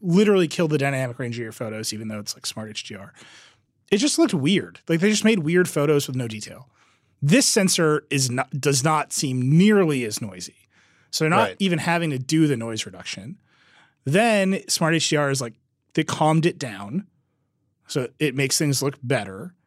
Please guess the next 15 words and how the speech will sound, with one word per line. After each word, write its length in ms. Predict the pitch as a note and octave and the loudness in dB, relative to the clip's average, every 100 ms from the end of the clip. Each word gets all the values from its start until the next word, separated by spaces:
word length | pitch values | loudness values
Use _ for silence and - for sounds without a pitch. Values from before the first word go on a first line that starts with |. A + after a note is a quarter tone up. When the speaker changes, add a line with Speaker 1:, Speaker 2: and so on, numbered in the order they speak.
| _ _ _ _ _ - | _ _ _ _ _ -10
Speaker 1:
Then 800 | B2 F#3+ A3+ F#3+ F#3+ G3+ A3 - | 0 2 2 2 2 2 0 -4
it 160 | F3 D3+ | -2 -2
seems 580 | - E3 E3 E3 D3+ D3+ | 0 0 2 2 0 -6
just 380 | - - D3 D3+ | -6 -2 0 0
like 200 | C#3 - | -4 -2
their 220 | C#3+ D3 | 0 0
night 300 | B2 C#3+ G3+ | 0 -2 -2
mode, 440 | C3 A#2 A#2 E3+ - _ _ _ _ _ _ | -6 -6 -4 -6 -8 _ _ _ _ _ _
it, 200 | D3 C#3+ - | -8 -6 -4
it's 160 | D3 - | -4 -2
actually 540 | D#3 E3 - E3+ D#3+ D3 | -2 -2 -2 0 0 0
bracketing. 680 | C3 A#2+ A#2+ D#3+ F3+ G#3 G#3 | -2 -4 -2 0 0 0 -2
It's 160 | B2 | -6
bracketing, 400 | - B2 - B2 | -6 -6 -6 -8
like, 120 | A#2 | -8